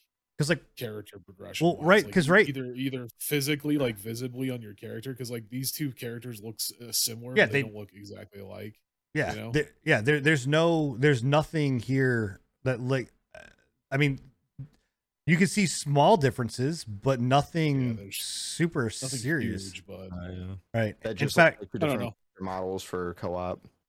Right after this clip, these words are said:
Speaker 1: Yeah.
Speaker 2: It's,
Speaker 1: I
Speaker 2: it's, it's a, it's different. It's, it's certainly different from what they're usually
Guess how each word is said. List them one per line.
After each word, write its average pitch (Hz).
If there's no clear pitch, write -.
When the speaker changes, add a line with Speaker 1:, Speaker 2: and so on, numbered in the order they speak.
Speaker 1:
Yeah. 104
Speaker 2:
It's, -
Speaker 1:
I 123
Speaker 2:
it's, 170
it's 180
a, 185
it's 175
different. 139
It's, 135
it's 131
certainly 139
different 131
from 120
what 117
they're 104
usually 107